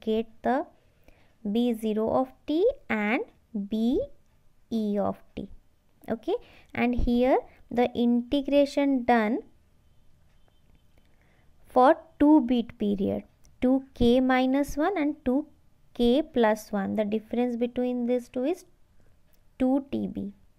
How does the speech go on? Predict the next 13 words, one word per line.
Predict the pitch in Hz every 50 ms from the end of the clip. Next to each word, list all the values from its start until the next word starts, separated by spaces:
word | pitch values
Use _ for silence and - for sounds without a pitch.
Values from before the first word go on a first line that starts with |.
| _ - _ -
Okay, | 233 233 - 302 381 571 - - _ _ _ - - _ _ _ _ - - _ _ _ _ _ _ _ _ _ _ _ _ _ _ _ _ _ _ _ _ _ _ _ _ _ _ _ _ - - _ _ _ _ _ _ _ _ _ - - _ _ _ _ _ _ _ _ _
so | - - - - 330 277 254 269 370 - - _ _ _ _ _ _ _ _ _ _ _ _ _ - - - - _ _ _ _ _ _ _ - - - _ _ _ _ _ _ _ _ _ _ _ _ _ _ _ _ _ _ _ _ _ _ _ _ _ _ - - - -
at | - 247 269 269 269 -
the | 339 330 - - -
end | 240 262 285 302 320 311
of | 330 330 330 330 - -
each | 277 311 339 330 - -
integration | 277 269 269 262 269 - 302 285 285 294 302 302 294 - - 320 311 294 302
interval, | - 262 262 269 262 - 285 277 247 214 220 214 233 262 262
the | - 269 262 - 247
integrator | 262 269 277 269 - 311 302 311 311 311 302 311 - 320 311 311 311 -
output | 233 240 254 262 262 - _ - 285 294 302 302 - - _ _ -
are | 233 226 220 214 233 320